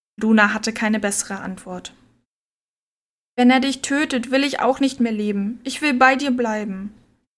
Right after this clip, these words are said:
Er drückte ihren Arm, was Luna die Kehle zuschnürte und es ihr schwer machte, die Tränen zu schlucken. „Kommt!“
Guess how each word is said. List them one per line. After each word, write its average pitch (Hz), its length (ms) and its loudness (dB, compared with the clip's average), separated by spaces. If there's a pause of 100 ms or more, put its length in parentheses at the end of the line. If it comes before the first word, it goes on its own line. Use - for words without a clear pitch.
(260)
Er 208 100 0
drückte 214 360 -2
ihren 202 280 -2
Arm, 208 520 -2
was 208 260 -6
Luna 233 240 2
die 220 160 -2
Kehle 214 340 -2
zuschnürte 202 800 -6 (440)
und 233 160 2
es 226 140 -2
ihr 226 120 -2
schwer 240 280 2
machte, 202 380 -2
die 214 140 -6
Tränen 202 360 -4
zu 202 120 -10
schlucken. 190 460 -8 (1300)
„Kommt!“ 233 380 4